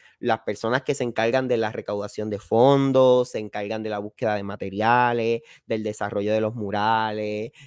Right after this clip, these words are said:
de la creación de los bocetos, eh, de las distintas actividades. Ya es un integrante dentro de la organización.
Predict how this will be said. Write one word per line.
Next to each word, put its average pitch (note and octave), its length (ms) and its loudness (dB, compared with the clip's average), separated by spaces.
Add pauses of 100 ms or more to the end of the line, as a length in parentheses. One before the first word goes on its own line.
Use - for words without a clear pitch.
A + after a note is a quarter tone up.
(100)
de G#2 800 0
la G#2 120 -2
creación G#2 460 -4
de A2 80 0
los G#2+ 120 -2
bocetos, A2 1120 0 (280)
eh, A#2 320 0
de A#2+ 140 0
las G#2+ 160 -2
distintas A#2 480 -4
actividades. A#2+ 840 4
Ya C3 240 2
es - 300 -8 (400)
un D3 500 -2
integrante D#3 920 0
dentro D3 460 0
de B2+ 80 2
la A#2 80 0
organización. G2+ 640 -8